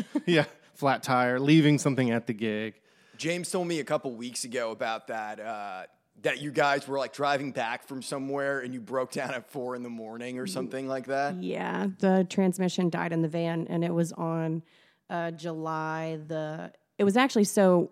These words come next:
Speaker 3: our show was on July second, so it, we broke down on July the third, and no tow trucks would come and get us. And it was, like,
Speaker 1: Yeah, we were
Speaker 3: nine miles from our exit to get back home to Nashville, and no tow trucks <laughs> would come and get us.
Speaker 1: We would, I would literally hire, a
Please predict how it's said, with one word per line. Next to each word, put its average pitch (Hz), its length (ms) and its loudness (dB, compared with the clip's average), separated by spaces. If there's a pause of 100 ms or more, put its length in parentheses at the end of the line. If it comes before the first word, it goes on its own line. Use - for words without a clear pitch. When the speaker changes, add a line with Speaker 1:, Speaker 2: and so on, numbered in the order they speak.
Speaker 3:
our 180 100 6
show 214 200 0
was 220 100 -2
on 196 80 2
July 170 220 0
second, 170 500 -2
so 165 400 2 (320)
it, 185 160 0
we 180 120 6
broke 175 240 4
down 170 180 6
on 170 100 6
July 160 320 2
the 156 80 -6
third, 160 540 -4
and 165 320 4
no 165 520 2
tow 165 220 -4
trucks - 600 -6 (280)
would 170 140 2
come 180 180 2
and 165 140 2
get 160 160 -2
us. - 480 -2 (160)
And 170 480 2
it 180 120 0
was, 165 160 2
like, 156 280 0
Speaker 1:
Yeah, - 20 -16 (300)
we 135 80 -10
were 123 80 -4
Speaker 3:
nine 190 440 4
miles 170 460 0
from 165 240 -4
our 156 160 -4
exit 165 380 -8
to 180 100 -8
get 170 160 -6
back 165 180 -8
home 175 240 -6
to 180 60 -2
Nashville, 170 600 -2
and 170 240 -2
no 165 180 -2
tow 185 240 -6
trucks - 360 -8
<laughs> - 20 -8
would 202 140 -10
come 185 180 -14
and 190 120 -8
get 196 240 -10
us. - 220 -6 (280)
Speaker 1:
We 127 120 2
would, 110 320 0 (380)
I 120 100 -2
would 120 140 -4
literally 117 260 0
hire, 110 500 -4
a - 40 -14